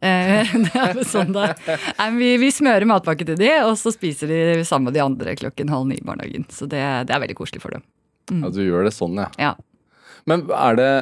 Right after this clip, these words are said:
Speaker 2: eh, du har skrevet en bok om, om vegetarkost.
Speaker 1: Mm.
Speaker 2: Eh, en god vegetarfrokost, hva er det?
Speaker 1: Altså, brød er jo faktisk vegansk, så hvis vi liksom, og vegansk betyr jo da at det ikke er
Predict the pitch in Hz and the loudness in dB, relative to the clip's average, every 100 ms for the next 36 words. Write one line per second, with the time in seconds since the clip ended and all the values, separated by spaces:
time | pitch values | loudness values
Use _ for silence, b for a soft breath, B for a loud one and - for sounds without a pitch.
0 | - 135 123 123 127 - - - - - | 0 0 2 2 -2 -6 -12 -14 -16 -16
1 | - 127 131 110 117 104 104 - - 107 | -2 -2 2 0 2 0 -2 -4 -4 -2
2 | 101 - 104 104 98 98 - 85 - 175 | -2 -4 -4 0 0 0 -2 -2 -2 -4
3 | - - 196 175 117 113 113 113 - - | -4 -12 -4 -2 0 -2 -4 -6 -10 -18
4 | _ _ _ _ 117 107 98 92 98 110 | _ _ _ _ -2 -2 -4 0 0 0
5 | - 87 85 82 - 90 - 151 - 113 | 0 0 0 -4 -6 -6 -4 -6 0 0
6 | 107 156 _ _ _ B B B B B | 2 -2 _ _ _ B B B B B
7 | 269 285 285 254 - 339 349 185 185 196 | 0 2 4 2 2 0 2 2 4 4
8 | 196 196 - - 190 160 185 - 180 170 | 2 0 -4 -4 -4 -2 -4 -2 -2 2
9 | 185 233 - - - - 202 196 202 190 | 4 2 0 -12 -16 -2 0 2 2 2
10 | 175 165 202 202 190 185 175 185 160 160 | 2 2 2 4 4 0 0 -2 0 0
11 | 147 160 - 117 107 | -2 -6 -8 -8 -8